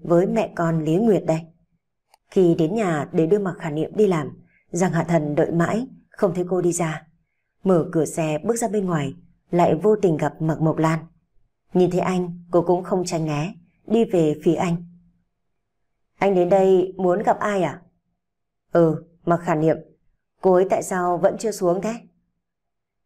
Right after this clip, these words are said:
Mạc Mộc Lan tỏ ra vô cùng ngạc nhiên, trả lời.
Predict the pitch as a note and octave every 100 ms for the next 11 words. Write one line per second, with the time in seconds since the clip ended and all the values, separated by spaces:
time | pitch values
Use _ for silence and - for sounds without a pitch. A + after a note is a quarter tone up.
0 | _ _ _ F3 D#3+ D3+ D3+ D#3 D#3 D3
1 | D3+ - D#3 D3+ G#3 G3+ D#3 D3 D#3 F#3
2 | F3+ F3 - F3+ C#3+ C#3+